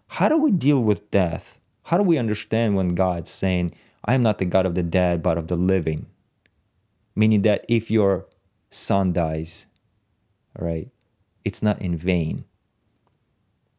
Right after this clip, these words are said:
That that son, that daughter, that brother, there's not before God, and God has a relationship with them. And God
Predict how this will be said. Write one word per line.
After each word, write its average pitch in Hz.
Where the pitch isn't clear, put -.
That 101
that 110
son, 101
that 95
daughter, 101
that 85
brother, 92
there's 101
not 110
before 95
God, 87
and 90
God 98
has 95
a 90
relationship 90
with 87
them. -
And 90
God 95